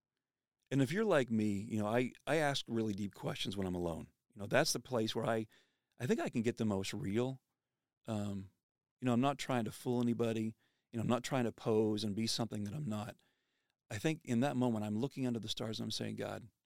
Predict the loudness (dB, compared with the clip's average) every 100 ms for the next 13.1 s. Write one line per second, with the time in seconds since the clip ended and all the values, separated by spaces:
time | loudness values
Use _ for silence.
0 | _ _ _ _ -8 -6 -4 -6 -10 -12
1 | _ _ _ _ _ _ _ _ _ _
2 | _ _ _ _ _ _ _ -2 0 0
3 | -4 -4 -4 0 0 2 2 2 -2 -8
4 | -8 -4 -2 0 0 0 0 -2 -2 -4
5 | -6 -10 -8 -8 -8 _ _ _ -6 -2
6 | 2 4 4 2 2 2 2 0 -10 _
7 | _ _ _ -4 -2 -2 -6 _ _ _
8 | _ _ _ 2 2 4 4 6 6 4
9 | 0 0 -2 -2 -2 0 -2 0 0 0
10 | -2 -4 -6 -4 -2 -2 -2 -4 -6 -4
11 | -6 -8 -14 -8 -6 -4 -2 -2 -2 0
12 | 2 2 2 -2 -2 -2 -2 -4 -6 -10